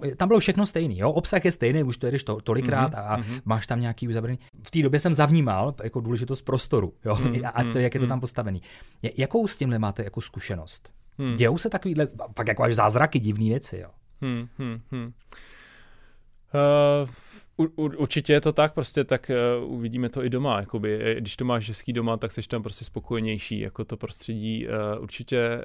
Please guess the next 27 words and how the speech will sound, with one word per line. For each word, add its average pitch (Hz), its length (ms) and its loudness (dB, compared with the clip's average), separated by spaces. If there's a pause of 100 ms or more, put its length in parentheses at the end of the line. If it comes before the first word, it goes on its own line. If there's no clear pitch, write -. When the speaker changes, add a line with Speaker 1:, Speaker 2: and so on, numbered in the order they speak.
(140)
Speaker 2:
ovlivňuje 120 760 -2 (120)
a, 113 440 0 (460)
a, 107 400 -4 (400)
a 110 260 -4 (140)
přesně - 300 -6
může 110 180 -4
stimulovat, 127 640 2
eh, 120 260 2
nějaký, 117 560 -2
nějaký 113 280 -6
kreativní 113 440 -2
ná-, 113 240 -2
nápady, 110 460 0 (280)
nebo 123 240 2
naopak 113 420 2
může, 117 580 0
eh, 120 120 -2
stimulovat 117 500 0
to, 117 300 4
že, 117 160 2 (500)
eh, 113 40 -6
se 117 200 -4
bojíš 117 200 -4
promluvit, 113 440 -4
aby 110 180 -4
t-, - 220 -10
eh, 120 540 -6